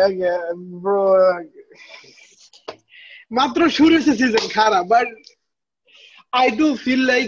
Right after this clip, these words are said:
that চেলসির, চেলসির, uh, obviously চেলসির ডিফেন্ডিং এত ভালো না, ঠিক আছে, but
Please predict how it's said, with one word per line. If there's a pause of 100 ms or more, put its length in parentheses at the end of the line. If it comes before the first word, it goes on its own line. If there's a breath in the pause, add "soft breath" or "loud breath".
that (160)
চেলসির, (300)
চেলসির, (220)
uh, (100)
obviously
চেলসির
ডিফেন্ডিং (100)
এত (120)
ভালো
না, (120)
ঠিক
আছে,
but